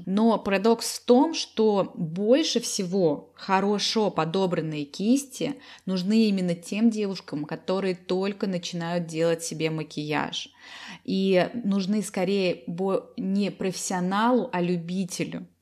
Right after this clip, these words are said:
А почему так? Потому что профессионал, ну, он уж постараться может чем угодно накрасить человека, хоть ватной палочкой.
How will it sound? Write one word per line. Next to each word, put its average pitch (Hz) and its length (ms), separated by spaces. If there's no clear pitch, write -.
А 185 80
почему 208 400
так? 262 320
Потому 185 320
что 202 360
профессионал, 226 720
ну, 196 220
он 214 220
уж - 300
постараться 226 560
может 196 500
чем 226 300
угодно 190 460
накрасить 151 560
человека, 156 540
хоть 196 300
ватной 185 340
палочкой. 156 680